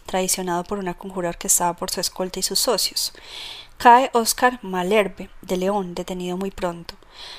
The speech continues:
Cae Hugo Baldomero Medina Garza, el señor de los trailers. También el detenido, adiós a las toneladas de cocaína que transportaba cada mes a Estados Unidos,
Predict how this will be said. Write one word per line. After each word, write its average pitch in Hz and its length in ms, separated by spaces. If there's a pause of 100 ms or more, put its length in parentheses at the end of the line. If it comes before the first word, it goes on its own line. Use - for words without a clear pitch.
(220)
Cae 214 480
Hugo 247 380
Baldomero 180 540
Medina 180 420
Garza, 214 340 (120)
el 180 120
señor 175 300
de 196 80
los - 180
trailers. - 540 (340)
También 196 420
el 214 160
detenido, 190 600 (540)
adiós 185 360
a 214 40
las 208 100
toneladas 185 480
de 202 100
cocaína 196 580
que - 120
transportaba 180 640
cada 202 300
mes 226 260
a - 20
Estados 175 460
Unidos, 220 460